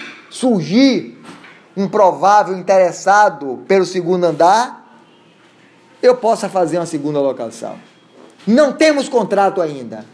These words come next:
mas nós já estamos contratando. Iniciaram-se as fases do contrato. E nós falamos que essa fase é pré-contratual. Temos que ter boa fé.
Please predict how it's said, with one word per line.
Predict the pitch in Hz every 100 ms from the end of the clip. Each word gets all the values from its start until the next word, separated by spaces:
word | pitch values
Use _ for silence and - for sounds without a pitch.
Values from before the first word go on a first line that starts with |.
| _ _ _ -
mas | 214 190
nós | 208 175
já | 165
estamos | 165 160 131
contratando. | 135 135 117 113 98 - _ _ _ _ _ _ _ _ _ _ _ _ _ _ _ _ _ _ _ _ _ _ _ _ -
Iniciaram-se | 214 285 - 277 254 294 294 226 160 - 143 117 110 - _ _ -
as | 214 -
fases | - 214 240 185 160 139 - - -
do | 170
contrato. | 165 127 135 107 - - - _ _ _ _ _ _
E | 165
nós | 165 180
falamos | 175 165 160 175 165
que | 175
essa | 165 147
fase | - 180 202 180
é | 160
pré-contratual. | - 185 170 160 - 139 131 131 95 82 _ - -
Temos | 208 185
que | -
ter | 165 175
boa | 156 139
fé. | - -